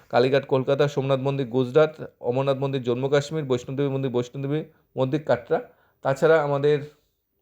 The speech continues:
মা কামাখ্যা মন্দির আসামে অবস্থিত। পাঞ্চুয়ালিটি কী?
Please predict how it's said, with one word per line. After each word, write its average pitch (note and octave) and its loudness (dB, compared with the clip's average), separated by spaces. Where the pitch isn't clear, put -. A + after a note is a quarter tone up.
মা B2+ 0
কামাখ্যা B2+ 2
মন্দির C3+ -4
আসামে D#3+ 0
অবস্থিত। A2 -4
পাঞ্চুয়ালিটি F3+ 2
কী? F#2+ -12